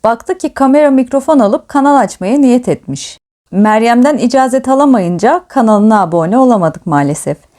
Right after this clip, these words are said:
Ama biz biliyoruz ki siz bizim kanalımıza abone olmayı, videolarımızı beğenmeyi unutmuyorsunuz. Sadi ile Arif yollara kendini vurmuş, çiğ köfteydi, domatesti, goygoydu derken İstanbul'da taksi derdine derman olmaya azmettiler.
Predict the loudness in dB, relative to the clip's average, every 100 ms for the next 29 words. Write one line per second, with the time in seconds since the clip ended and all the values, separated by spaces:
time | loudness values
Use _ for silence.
0 | _ -20 -20 -6 0 2 2 0 0 0
1 | 2 0 -2 -6 -6 -2 -2 -2 -6 -2
2 | 0 0 0 0 2 0 0 0 0 0
3 | 2 0 0 -2 -2 -4 -2 -2 2 2
4 | 0 -2 -4 -2 0 0 0 -2 0 0
5 | 0 -2 -2 -2 -4 -6 -6 -10 _ _
6 | _ _ -4 0 0 2 2 2 2 -2
7 | -4 -2 0 2 0 0 0 2 2 2
8 | 0 0 -4 -6 -6 -4 0 0 -2 -2
9 | -2 -2 0 0 2 0 -2 -2 -6 -2
10 | 0 2 2 0 0 0 0 -2 -4 -6
11 | _ -4 -4 0 2 2 2 0 -2 -4
12 | -2 0 0 0 -2 0 0 2 4 4
13 | 4 4 2 0 -4 -8 -6 -4 -4